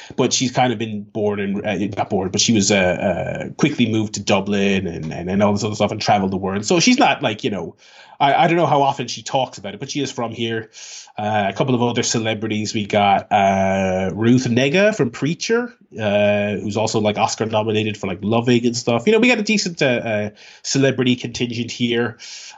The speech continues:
Um, yeah, so I think that's, I think that's something that people, uh, uh, might not know. I think it's a little bit more underrated than, say, you know,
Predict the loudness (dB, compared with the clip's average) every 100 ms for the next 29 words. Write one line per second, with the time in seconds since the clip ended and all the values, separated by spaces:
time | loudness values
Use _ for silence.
0 | -4 2 2 4 2 2 -2 -4 -2 0
1 | 0 -2 -2 -4 -2 -4 -4 -6 -6 -6
2 | -6 -8 -4 -2 0 0 0 0 -2 -6
3 | _ _ _ -6 -2 -2 2 2 2 2
4 | 2 2 2 2 2 0 0 -2 -2 0
5 | 0 0 0 2 4 4 4 2 0 0
6 | 0 0 0 -2 -4